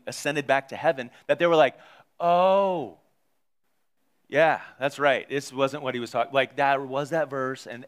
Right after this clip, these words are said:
that, John enters all that in after the fact, realizing, like, "Oh, yeah, that wasn't what we were expecting." Even his own disciples didn't get it.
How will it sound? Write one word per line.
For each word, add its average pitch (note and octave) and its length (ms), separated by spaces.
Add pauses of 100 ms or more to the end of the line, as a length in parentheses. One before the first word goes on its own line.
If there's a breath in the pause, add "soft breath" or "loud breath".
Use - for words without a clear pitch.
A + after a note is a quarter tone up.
that, D3+ 420
John F#3+ 280
enters F3+ 340
all D#3 140
that D3+ 140
in D3 80
after C#3+ 180
the A#2+ 60
fact, D3 240
realizing, C#3 460
like, G#2 180
"Oh, E3 120
yeah, F#3 240 (1800)
that C#3 120
wasn't D3 220
what B2+ 80
we B2 80
were - 20
expecting." - 360
Even B2+ 200
his F3+ 140
own D#3+ 140
disciples C3+ 440
didn't G2+ 220
get D#2+ 140
it. D2+ 120